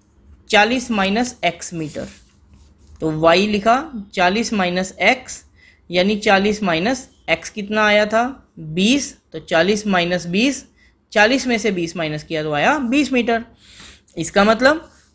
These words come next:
पार्क की लंबाई भी है बीस मीटर, पार्क की चौड़ाई भी है बीस मीटर, अर्थात यह पार्क एक वर्गाकार पार्क है। तो बस इतना सा ही क्वेश्चन था, हमें पार्क की लंबाई और चौड़ाई निकालनी थी, वो हमने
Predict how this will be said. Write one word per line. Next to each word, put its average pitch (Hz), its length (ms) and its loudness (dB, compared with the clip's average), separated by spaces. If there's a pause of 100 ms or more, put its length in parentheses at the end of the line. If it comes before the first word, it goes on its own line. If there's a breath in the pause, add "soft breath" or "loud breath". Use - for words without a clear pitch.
(160)
पार्क 208 400 4
की 269 200 -4
लंबाई 180 500 2
भी 233 200 0
है 247 160 4
बीस 247 260 0
मीटर, 254 260 0 (540)
पार्क 151 340 0
की 208 220 -4
चौड़ाई 254 380 4
भी 254 160 0
है 247 100 4
बीस 220 240 -6
मीटर, 196 300 -4 (380)
अर्थात 170 640 2 (260)
यह 214 280 4
पार्क 151 360 0
एक 247 160 -2 (260)
वर्गाकार 214 680 4 (380)
पार्क 131 300 -4
है। - 180 -12 (760 soft breath)
तो 240 40 -6
बस 294 300 4
इतना 277 300 2
सा 285 140 4
ही 254 140 2
क्वेश्चन 196 360 -4
था, 233 140 4 (180)
हमें 220 280 0
पार्क 208 360 2
की 214 160 -4
लंबाई 190 380 2
और 185 120 0
चौड़ाई 165 260 -2
निकालनी 143 440 -4
थी, 202 120 -4
वो 156 140 -2
हमने 202 440 0